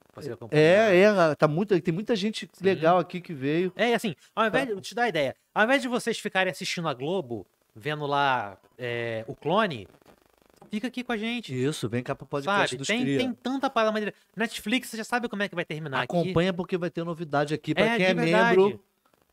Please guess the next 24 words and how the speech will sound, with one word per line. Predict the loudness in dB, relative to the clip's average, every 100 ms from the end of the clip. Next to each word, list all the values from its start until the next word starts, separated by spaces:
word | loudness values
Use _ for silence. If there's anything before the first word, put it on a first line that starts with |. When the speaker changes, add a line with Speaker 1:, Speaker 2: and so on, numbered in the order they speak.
| _
Speaker 2:
membro | -4 -2 0 0
do | 2
canal, | 2 4 6 6 4
hein? | 0
Exclusivo | -6 -4 -2 -2 -2 -2
pra | -2 -6
quem | -6 -10
é |
membro | -10 -10 -2
do |
Speaker 1:
Não, | 0
Speaker 2:
canal. |
Speaker 1:
assim, | 2 2
eu, | 4 4
eu | 6 4
defendo | 2 -2 -2 -2
muito | -4 -4 -6
o |
podcast | -4 -4 -4 -6 -8 -8
por | -6
causa | -6
disso, | -6 -12 -12
porque, | -14 -14
assim, | -12 -14